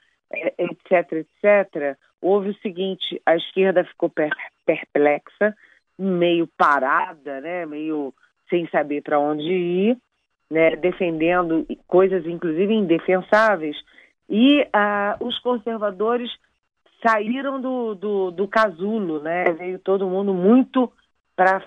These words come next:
frente, pra luta, né? E isso, inclusive, nas redes sociais. E agora você tem movimentos,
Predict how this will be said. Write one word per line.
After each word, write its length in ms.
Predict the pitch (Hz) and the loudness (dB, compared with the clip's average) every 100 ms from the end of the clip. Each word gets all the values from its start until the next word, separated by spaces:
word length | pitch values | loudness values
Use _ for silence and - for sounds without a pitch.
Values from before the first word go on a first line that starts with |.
| - - | -10 -2
frente, 480 | 185 196 196 185 175 | 0 0 -4 -10 -2
pra 160 | 175 | 0
luta, 680 | 175 185 208 202 - 147 139 | 2 2 0 -4 -6 -2 0
né? 320 | 185 226 214 - _ - | 2 2 0 -10 _ -10
E 400 | 190 208 208 220 | -4 -2 0 0
isso, 180 | 233 254 | -2 -2
inclusive, 500 | 226 226 196 220 214 | 0 0 0 0 0
nas 200 | 220 214 | 0 0
redes 400 | 185 208 208 190 - | 4 4 4 -2 -4
sociais. 680 | 202 208 214 175 165 160 - - _ _ _ _ - | -4 -2 2 4 2 0 -8 -12 _ _ _ _ -6
E 160 | 208 | 2
agora 600 | 269 269 170 190 254 226 | 4 2 2 4 4 2
você 260 | 185 196 220 | -4 -10 -14
tem 340 | - 233 226 214 | -12 -12 -10 -8
movimentos, 760 | 208 214 196 190 208 208 - | -6 -6 -6 -4 -4 -6 -10